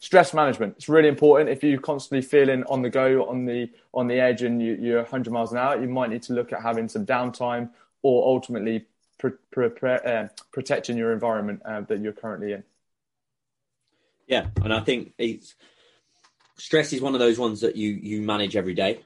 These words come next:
Speaker 2: and you have to make sure you're doing it. And I know I said we was doing whistle stop each, but I just wanted to drive home the importance that if you don't control that stress, all the other pillars will effectively go to the pot.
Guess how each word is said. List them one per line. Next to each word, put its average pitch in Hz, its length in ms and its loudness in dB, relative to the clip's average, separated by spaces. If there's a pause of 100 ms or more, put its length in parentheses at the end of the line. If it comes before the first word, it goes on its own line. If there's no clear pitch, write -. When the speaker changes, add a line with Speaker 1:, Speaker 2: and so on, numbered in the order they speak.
Speaker 2:
and 104 120 -8
you 104 100 -4
have 101 240 -6
to 104 80 -4
make 92 200 -2
sure 92 160 -4
you're 90 140 0
doing 90 240 -2
it. 98 200 -6
And 92 100 -10
I 90 40 -6
know 90 200 -4
I - 40 -4
said 90 160 -8
we 90 60 -6
was 85 100 -6
doing 90 200 -4
whistle 87 220 -10
stop 85 240 -10
each, 85 280 -8
but 90 200 -6 (280)
I 90 40 -18
just 95 180 -10
wanted 92 320 -6
to 95 60 -16
drive 98 280 0
home 98 140 -6
the 92 60 -4
importance 90 500 -6
that - 120 -6
if 92 120 -10
you 95 80 -8
don't 95 280 -2
control 90 320 -6
that 87 200 -6
stress, - 520 -8 (160)
all 98 160 2
the 95 100 2
other 87 160 -2
pillars 92 400 -2
will 95 100 -6
effectively 87 520 -8
go 87 180 -2
to 85 160 -8
the 90 60 -6
pot. - 300 -8